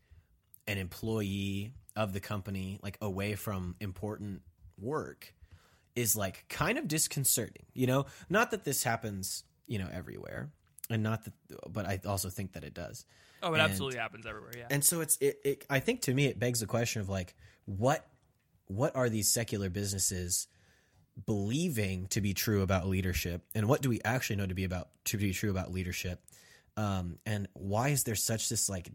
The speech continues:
Speaker 1: disconnect between what, like, higher management seems to think? And, like, this is true. Even when I was at K-State, I took leadership studies for a semester. Same kind of stuff.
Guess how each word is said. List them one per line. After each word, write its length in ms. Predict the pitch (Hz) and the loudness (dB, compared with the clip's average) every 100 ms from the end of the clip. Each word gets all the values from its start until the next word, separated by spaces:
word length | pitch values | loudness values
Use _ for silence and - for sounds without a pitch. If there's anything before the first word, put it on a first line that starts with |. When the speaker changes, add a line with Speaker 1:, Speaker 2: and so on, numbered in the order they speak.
| - | -2
Speaker 1:
disconnect 600 | 107 - - 104 98 - | 0 0 0 -2 -4 -6
between 540 | 95 - 101 92 87 - - - | -6 -4 -4 -4 -6 -12 -20 -10
what, 580 | 95 104 113 110 - - _ _ - | -2 2 2 2 -4 -6 _ _ -10
like, 200 | 90 87 | -8 -8
higher 480 | - 104 107 104 98 | -4 0 2 2 2
management 600 | 90 92 98 101 113 - - | 0 -2 -4 -4 -6 -8 2
seems 340 | - 113 107 | 4 4 0
to 100 | 92 | -4
think? 360 | - 107 113 - | -6 -6 -6 -4
And, 120 | 139 | -2
like, 160 | 147 139 | 0 0
this 120 | 180 | 0
is 100 | 156 | -2
true. 320 | - 151 143 143 - - | 0 2 2 0 -8 0
Even 140 | 151 | 2
when 100 | 139 | 4
I 40 | |
was 100 | 127 | 4
at 160 | 107 - _ _ _ - | 2 -4 _ _ _ -2
K-State, 400 | 123 - 135 117 | 0 2 2 2
I 80 | |
took 200 | 98 101 | 0 -2
leadership 380 | 101 120 117 98 | -2 0 -2 -2
studies 460 | - 90 85 101 - _ | -4 -2 -4 -6 -10 _
for 160 | - 101 | -2 0
a 60 | |
semester. 600 | 90 95 101 120 - - - - - _ _ | 2 0 -2 -4 -6 -12 -20 -20 -20 _ _
Same 260 | - 147 220 | 2 4 4
kind 180 | 196 139 | 2 0
of 60 | |
stuff. 400 | - 139 135 92 | 2 4 4 2